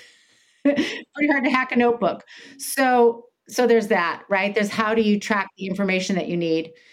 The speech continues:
um, and the convenience of the app versus the not app. And I know people have left the apps. And I think, and, and that, and the hackers is a really important thing, because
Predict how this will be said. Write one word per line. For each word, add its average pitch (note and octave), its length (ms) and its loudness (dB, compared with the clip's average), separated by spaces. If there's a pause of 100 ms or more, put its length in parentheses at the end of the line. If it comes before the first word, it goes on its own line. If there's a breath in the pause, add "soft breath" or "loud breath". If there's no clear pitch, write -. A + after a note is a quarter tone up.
(300 soft breath)
um, F#3 320 0
and F#3 140 0
the G3 40 0
convenience F#3+ 640 -2
of E3+ 260 -4
the F3 140 -6
app E3+ 300 -4
versus F#3+ 320 -8
the F3 100 -6
not E3 280 -4
app. D#3+ 300 -6 (400 soft breath)
And G3 120 -2
I G3 60 -2
know G#3 200 2
people G3+ 360 -2
have E3+ 440 -4
left F#3 340 -6
the F3+ 100 -8
apps. - 460 -6 (460 soft breath)
And A#3 140 2
I A#3+ 120 2
think, C4+ 320 0 (160)
and, A#3 360 2
and A3+ 200 2
that, A#3 220 0
and A3+ 340 0
the A3+ 100 0
hackers D4 520 -2
is A3+ 140 2
a G#3+ 60 2
really A3 260 4
important G#3 420 0
thing, C4+ 360 2
because G3 560 -2